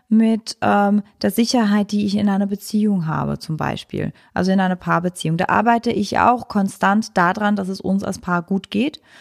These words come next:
und dass wir als Paar ein, zumindest wir machen <laughs> das, dass wir als Paar einen Raum haben, wo wir uns austauschen können, wo wir offen sein können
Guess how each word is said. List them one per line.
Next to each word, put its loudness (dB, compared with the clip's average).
und 2
dass -2
wir 2
als -4
Paar 0
ein, 0
zumindest -2
wir 0
machen 2
<laughs> -12
das, 0
dass 2
wir 2
als -2
Paar 2
einen 0
Raum 0
haben, 0
wo 0
wir 2
uns -2
austauschen 0
können, 2
wo -2
wir -2
offen 0
sein -2
können 0